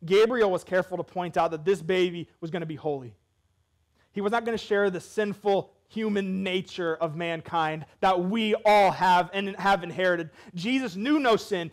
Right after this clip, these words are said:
He did no sin. He had no sin. And his body was prepared for him by the Spirit of God, the Holy Ghost. When it says he overshadowed Mary is what he said.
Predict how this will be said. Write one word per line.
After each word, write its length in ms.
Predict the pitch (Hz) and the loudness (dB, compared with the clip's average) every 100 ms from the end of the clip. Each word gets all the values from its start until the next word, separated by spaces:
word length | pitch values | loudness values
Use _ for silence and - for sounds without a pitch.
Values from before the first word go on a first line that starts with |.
| - | -14
He 120 | - 196 | -10 -6
did 280 | 175 311 | 0 0
no 200 | 269 220 | 2 2
sin. 320 | 190 - 175 156 _ | 0 -4 -8 -8 _
He 140 | 208 185 | -8 -6
had 340 | 240 294 320 | 0 2 2
no 180 | 262 214 | 2 0
sin. 440 | - 208 185 180 - - | 0 0 0 -2 -12 -2
And 140 | 233 214 | 2 4
his 140 | 208 | 2
body 440 | 160 202 240 330 | 2 4 4 4
was 220 | 330 277 262 | 4 2 0
prepared 540 | 214 190 220 240 214 - | -4 -2 2 2 2 0
for 280 | 247 285 302 | 4 4 4
him 340 | 220 202 185 - - - | 0 -4 -4 -8 -6 4
by 180 | 208 | 4
the 160 | 220 202 | 6 2
Spirit 580 | - - 247 311 320 320 | -2 -8 -2 2 2 0
of 220 | 233 208 | -2 -2
God, 420 | 175 131 131 156 170 _ - | -2 -2 -4 -8 -12 _ -2
the 120 | 175 | 0
Holy 360 | 165 269 320 269 | 4 4 4 0
Ghost. 520 | 190 160 151 190 - - | 2 2 2 -4 -10 -8
When 160 | 214 226 | 0 0
it 80 | 233 | 2
says 100 | 220 | -2
he 160 | 208 - | -4 2
overshadowed 800 | 214 254 285 - 233 202 190 170 | 2 4 0 0 4 4 4 -2
Mary 300 | 165 135 139 | -6 -6 -8
is 120 | 143 | -10
what 140 | 151 139 | -10 -10
he 80 | |
said. 320 | 131 - 123 | -12 -14 -16